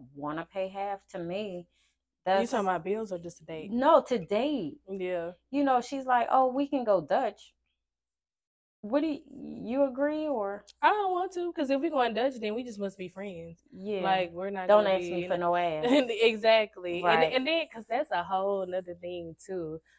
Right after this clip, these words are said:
Speaker 2: Like, with the men being upset that women are asking for money, but they freely ask for sex.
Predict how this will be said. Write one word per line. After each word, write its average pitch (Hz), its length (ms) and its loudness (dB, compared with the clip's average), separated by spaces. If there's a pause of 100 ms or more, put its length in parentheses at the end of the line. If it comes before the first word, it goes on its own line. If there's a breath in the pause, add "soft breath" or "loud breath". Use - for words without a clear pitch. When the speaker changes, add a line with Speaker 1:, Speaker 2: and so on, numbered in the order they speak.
Speaker 2:
Like, 180 180 0
with 175 140 -4
the 170 100 -4
men 175 540 -4
being 170 240 -4
upset 170 400 -6
that 156 140 -6
women 165 260 -8
are - 60 -10
asking 165 420 -10
for 151 80 -20
money, 160 260 -12
but 151 180 -14
they 156 140 -12
freely 160 380 -16
ask 156 260 -18
for 139 80 -20
sex. 170 340 -14